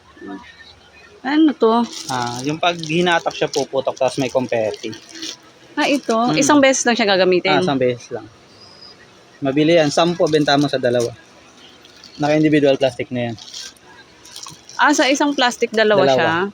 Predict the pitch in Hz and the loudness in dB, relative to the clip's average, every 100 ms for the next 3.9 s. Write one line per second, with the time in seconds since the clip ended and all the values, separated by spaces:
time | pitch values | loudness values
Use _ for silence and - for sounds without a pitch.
0 | - 123 104 - - - 170 185 185 180 | -10 -12 -12 -16 -20 -2 2 4 2 0
1 | 180 190 170 160 165 165 156 143 143 135 | 0 0 0 0 0 0 -2 -2 -4 -6
2 | 127 - - 131 135 131 - - 233 254 | -8 -8 -4 -2 -2 -4 -6 -2 0 2
3 | 254 220 - - - - - 147 127 | 0 -2 -10 -20 -20 -20 -14 -10 -10